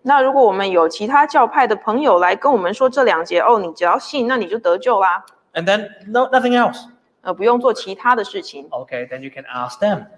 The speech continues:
Speaker 1: 那我们就这么问他们。
Speaker 2: Does this verse talk about repentance?
Speaker 1: 那这一节没有讲悔改。
Speaker 2: You ask them, "Does it talk about re-，repentance here?"
Speaker 1: 这一节有没有讲悔改？
Speaker 2: They must say, "No, it didn't talk about repentance."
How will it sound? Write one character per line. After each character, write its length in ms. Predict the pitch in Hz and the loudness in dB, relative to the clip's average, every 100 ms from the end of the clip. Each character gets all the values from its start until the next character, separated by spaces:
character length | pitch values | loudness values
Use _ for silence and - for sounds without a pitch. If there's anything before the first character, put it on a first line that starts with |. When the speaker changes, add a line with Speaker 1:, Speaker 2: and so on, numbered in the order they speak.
| _ _ | _ _
Speaker 1:
那 140 | 311 254 | 2 4
我 40 | |
们 140 | 233 | 4
就 300 | 247 285 240 | 4 4 4
这 160 | - 285 | 2 2
么 100 | 220 | 2
问 260 | 208 214 175 | 4 2 2
他 160 | 165 | -2
们。 140 | 160 143 _ | -2 -6 _
Speaker 2:
Does 240 | 156 - | 2 2
this 180 | 214 208 | -6 -4
verse 180 | 170 185 | 0 0
talk 200 | 185 175 | 0 -2
about 440 | 151 160 180 185 156 | 0 0 0 -4 -10
repentance? 600 | 139 - 147 185 233 - _ _ | -10 -8 -8 -8 -12 -16 _ _
Speaker 1:
那 120 | 254 254 | -2 2
这 220 | 254 262 | 4 4
一 80 | 262 | 0
节 380 | 180 180 180 | 0 4 4
没 120 | 196 240 | 4 2
有 140 | 240 | 2
讲 240 | 180 143 - | 2 -2 0
悔 160 | 165 233 | 0 2
改。 160 | 175 - - _ _ _ | 2 0 -12 _ _ _
Speaker 2:
You 120 | 160 | -2
ask 200 | 175 180 | 0 0
them, 200 | 175 151 - - _ | -4 -4 -10 -20 _
"Does 180 | 160 156 | -2 0
it 200 | 196 - | -6 -2
talk 140 | 190 - | -2 0
about 200 | 180 175 | 0 0
re-，repentance 640 | 156 143 151 180 185 190 | -2 -6 -6 -6 -6 -8
here?" 180 | 190 247 _ | -10 -12 _
Speaker 1:
这 180 | 254 269 | 2 2
一 20 | |
节 160 | 214 196 | 2 2
有 100 | 175 | 2
没 100 | 233 | 2
有 60 | |
讲 200 | 277 160 | 0 0
悔 160 | - 185 | 2 2
改？ 180 | - 139 - - _ _ _ _ _ _ _ | 4 0 -4 -20 _ _ _ _ _ _ _
Speaker 2:
They 120 | 120 | -20
must 100 | 113 | -16
say, 140 | 143 | -16
"No, 280 | 131 156 214 | -8 -8 -8
it 120 | 123 139 | -12 -10
didn't 160 | 151 143 | -8 -6
talk 160 | 143 | -4
about 180 | 131 135 | -2 0
repentance." 520 | 131 131 127 110 - | -2 -6 -10 -12 -18